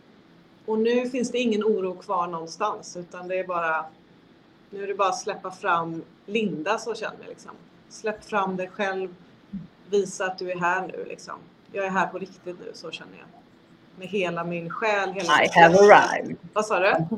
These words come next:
Speaker 2: I have arrived.
Speaker 1: Mm.
Speaker 2: Linda
Speaker 1: Ja, men
Speaker 2: har landat.
Speaker 1: nu ska jag inte hålla tillbaka något mer.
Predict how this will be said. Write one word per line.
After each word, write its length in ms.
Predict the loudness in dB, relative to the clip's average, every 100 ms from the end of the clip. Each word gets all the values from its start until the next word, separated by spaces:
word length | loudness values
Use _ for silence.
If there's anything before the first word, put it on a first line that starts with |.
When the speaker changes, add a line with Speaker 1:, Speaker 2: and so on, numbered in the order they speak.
| 2 8 8 6 0 4 6 8
Speaker 2:
I 40 |
have 280 | 8 8 10
arrived. 540 | 8 8 4 -2 -6 -12 -6
Speaker 1:
Mm. 300 | -4 -2 -4 -8 -18 -20 -20 -20 -20 -20 -20 -14
Speaker 2:
Linda 300 | 0 2 6
Speaker 1:
Ja, 80 | 8
men 80 | 8
Speaker 2:
har 100 | 8
landat. 440 | 8 6 8 8 6 -4 -8 -8
Speaker 1:
nu 180 | -2 -2
ska 140 | 0
jag 100 | 0
inte 160 | 0 0
hålla 180 | 0 0
tillbaka 500 | 0 -2 -2 -2 -4
något 140 | -4
mer. 240 | -4 -6